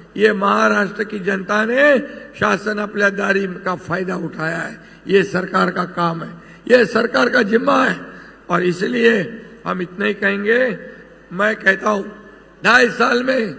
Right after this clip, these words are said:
महाविकास आघाड़ी सरकार ने जो काम किए हैं और दो सवा दो साल में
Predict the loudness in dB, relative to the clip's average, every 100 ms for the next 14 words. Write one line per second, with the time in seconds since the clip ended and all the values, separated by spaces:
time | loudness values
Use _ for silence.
0 | -16 -20 -12 -2 2 2 2 2 2 2
1 | 0 2 0 -4 -4 -4 -2 2 2 2
2 | 2 4 2 0 -8 -18 -20 -10 4 4
3 | 4 0 0 -2 -2 0 4 4 2 -10
4 | -16 -20 -8 -4 2 6 6 6 4 6
5 | 6 6 6 6 4 4 6 8 8